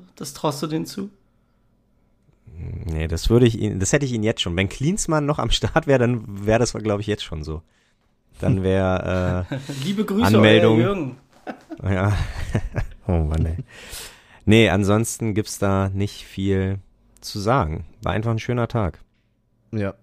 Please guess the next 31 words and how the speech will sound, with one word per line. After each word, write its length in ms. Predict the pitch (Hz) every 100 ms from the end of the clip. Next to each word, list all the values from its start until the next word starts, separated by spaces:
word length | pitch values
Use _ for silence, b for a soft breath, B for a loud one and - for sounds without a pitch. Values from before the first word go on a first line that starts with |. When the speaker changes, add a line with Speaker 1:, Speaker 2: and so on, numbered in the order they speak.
| -
Speaker 3:
Selke 340 | 117 139 156
und 120 | 160
Boateng 340 | 143 139 151 160
sind 120 | 120
mir 60 | 104
noch 120 | 95
aufgefallen 440 | 98 110 - 101
während 140 | 101 104
des 80 |
Spiels. 300 | - 107 98
Immer 140 | 95 98
mal 60 |
Speaker 1:
Ja. 120 | 95 101
Speaker 3:
wieder. 120 | - - -
Die 40 |
werden 120 | 104
immer 100 | 113
so 60 | 110
schön 240 | - 131
eingeblendet 640 | 104 135 139 123 127 127 127
und 180 | 120 -
Speaker 2:
Boateng 360 | - 110 123 165
Speaker 3:
haben 80 | 151
Speaker 2:
war 100 | 139
Speaker 3:
so 0 |
ein 40 |
Speaker 2:
mehr 140 | 135 156
so 40 |
Speaker 3:
bisschen 60 | 151
Speaker 2:
der 140 | 127 -
Trainer 600 | - 143 190 214 -